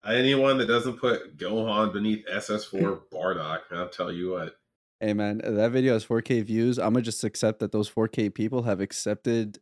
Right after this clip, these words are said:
Speaker 2: my tier list as optimal, and Gohan is below S S four Bardock. I just wanna say
Speaker 1: Um,
Speaker 2: it. This past regional weekend, uh, Bardock topped and Gohan didn't. So, uh, sorry,
Speaker 1: Well,
Speaker 2: guy.
Speaker 1: you know what?
Speaker 2: <laughs>
Speaker 1: I, uh, I don't wanna really disappoint anybody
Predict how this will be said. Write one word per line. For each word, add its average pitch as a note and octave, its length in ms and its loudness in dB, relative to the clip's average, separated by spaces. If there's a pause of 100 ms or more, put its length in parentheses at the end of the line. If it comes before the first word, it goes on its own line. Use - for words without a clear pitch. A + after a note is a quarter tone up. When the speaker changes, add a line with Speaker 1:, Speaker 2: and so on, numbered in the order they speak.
(160)
Speaker 2:
my G#2 240 0
tier G#2+ 240 -2
list A#2+ 300 0
as F#2+ 200 -2
optimal, E3+ 580 0
and A2 440 4 (140)
Gohan G#2 340 4
is G2+ 140 2
below F#2+ 380 0
S - 160 -6
S G2 80 -6
four D#2+ 180 -4
Bardock. D2 420 -6
I C#3 100 6
just G3 200 4
wanna D#3+ 160 6
say A#2 240 8
Speaker 1:
Um, - 120 6
Speaker 2:
it. - 380 -8
This C#3 160 4
past C#3+ 300 4
regional C#3 420 4
weekend, A3+ 600 4 (100)
uh, B2+ 400 8
Bardock B2 480 4
topped F3 260 4
and B2+ 100 4
Gohan G#2+ 300 2
didn't. F#2 340 -2
So, G2+ 440 2
uh, F#2+ 260 -2
sorry, - 340 2 (360)
Speaker 1:
Well, F#3+ 80 -2 (100)
Speaker 2:
guy. E3+ 240 6
Speaker 1:
you A3 80 4
know B2 220 6
what? B2 320 6 (260)
Speaker 2:
<laughs> G#2+ 160 6
Speaker 1:
I, A#2 320 10
uh, A2 280 10
I A#2+ 40 8
don't C3+ 160 10
wanna D3 200 10
really C#3 220 6
disappoint C3 500 2
anybody G2 580 -2